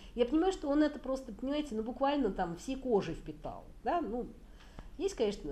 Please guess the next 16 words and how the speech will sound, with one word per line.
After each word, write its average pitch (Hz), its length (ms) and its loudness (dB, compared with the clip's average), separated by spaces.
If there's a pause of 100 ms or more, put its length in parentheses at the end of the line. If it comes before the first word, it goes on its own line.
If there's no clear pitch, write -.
(140)
недостатки, 180 680 -2
но 202 100 -2
немного. 220 580 0 (440)
Вот, 262 540 6
и 277 420 0
<clears throat> - 1600 0
когда 254 340 6
он 254 200 2
смотрел 254 480 2
вот 170 140 -4
со 196 120 0
мной 214 160 2
вместе 185 380 0
эти 147 140 -6
неадекватные 214 720 0
люди, 403 440 6